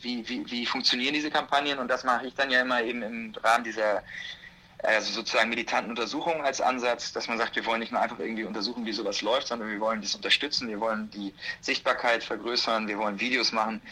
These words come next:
wie muss man überhaupt so eine Kampagne aufbauen, wir wollen mit den Workshops zusammen machen online, dass sie sich gegenseitig austauschen können, wie auch immer. Also das wäre nochmal was, wo ich dann,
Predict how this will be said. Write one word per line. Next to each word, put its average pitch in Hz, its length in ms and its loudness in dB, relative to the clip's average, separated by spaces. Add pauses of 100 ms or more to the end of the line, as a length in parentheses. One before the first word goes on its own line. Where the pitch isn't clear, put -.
(240)
wie 113 100 -6
muss 123 180 -2
man 117 100 0
überhaupt 110 240 0
so 113 80 -6
eine 104 80 -4
Kampagne 120 440 0
aufbauen, 110 720 4 (280)
wir 104 80 -6
wollen 110 140 0
mit 107 100 -6
den 104 100 0
Workshops 117 440 0
zusammen 107 240 0
machen 110 200 0
online, 104 360 2
dass 101 140 -2
sie 104 80 -4
sich 101 120 -6
gegenseitig 110 480 0
austauschen 104 400 0
können, 101 220 -4
wie 101 80 -4
auch - 80 -6
immer. 107 180 0
Also 98 160 0
das 107 220 0
wäre 117 80 4
nochmal 120 200 2
was, 113 200 2
wo - 20 -2
ich 110 80 -6
dann, 117 160 -2